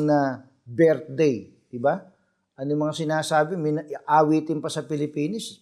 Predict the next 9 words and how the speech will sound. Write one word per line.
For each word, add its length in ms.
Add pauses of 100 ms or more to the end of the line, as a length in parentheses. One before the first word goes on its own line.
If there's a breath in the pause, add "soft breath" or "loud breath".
Pilipinas 580
eh, 80
no? 220 (400)
Ano 160
pinakapaboritong 760
awitin 540
ng 80
mga 280 (440)
nagbe-birthday? 720